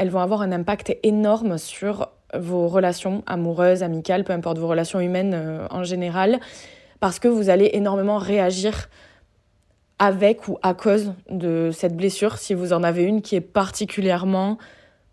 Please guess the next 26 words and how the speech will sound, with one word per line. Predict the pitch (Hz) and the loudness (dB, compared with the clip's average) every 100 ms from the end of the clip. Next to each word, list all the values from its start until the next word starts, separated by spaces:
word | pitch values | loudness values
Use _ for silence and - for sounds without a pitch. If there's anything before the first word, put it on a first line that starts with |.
| _ _ _ _ _ - | _ _ _ _ _ -2
ancrée | 196 190 - 220 | 0 0 2 4
en | 190 | 4
vous | 185 202 233 247 - | 2 2 2 2 0
et | 185 175 175 170 170 165 170 _ | -2 2 2 4 2 0 -2 _
particulièrement | 196 180 185 - 196 190 196 208 214 208 - _ _ - | -4 -4 -8 -4 -2 0 0 0 0 -4 -8 _ _ -6
béante, | 185 202 190 165 - - | 0 2 2 -2 -8 -14
que | - | -12
c'est | 170 170 175 | -8 -8 -4
une | 175 | -4
plaie | 175 220 214 | 0 2 2
vraiment | 196 175 180 202 - | 2 -2 -2 -2 -2
ouverte. | 185 165 226 - 156 - | 2 2 0 -6 -8 -2
Pour | 240 | 0
vous | 214 208 | 0 0
donner | 196 202 | -2 -2
mon | 190 170 | -2 -4
exemple, | 165 185 240 233 | -2 0 0 -2
encore | 214 165 160 | -6 -6 -6
une | 156 | -6
fois, | 160 170 165 | -4 -2 -2
je | |
m'affiche, | 165 165 - 190 175 | -4 -6 -6 -6 -6
mais | 165 | -12
c'est | 160 | -8
pas | 170 170 | -6 -2
grave, | 190 233 | 2 2